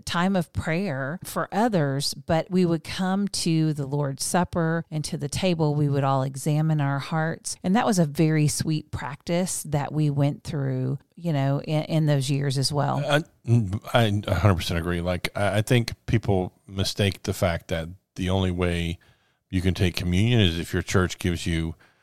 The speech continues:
Speaker 2: the little cup with the plastic wrapper and the little wafer on the lid,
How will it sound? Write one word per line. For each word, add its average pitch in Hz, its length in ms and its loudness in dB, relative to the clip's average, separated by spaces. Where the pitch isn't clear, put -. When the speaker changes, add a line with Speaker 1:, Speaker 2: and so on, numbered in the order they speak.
Speaker 2:
the 87 100 -4
little 87 180 4
cup - 560 -4
with 85 140 -14
the - 60 -12
plastic 90 480 -8
wrapper 85 440 -8
and 85 260 -10
the 82 80 -8
little 85 340 -8
wafer 87 360 -6
on 82 120 -4
the 82 80 -6
lid, 90 320 -4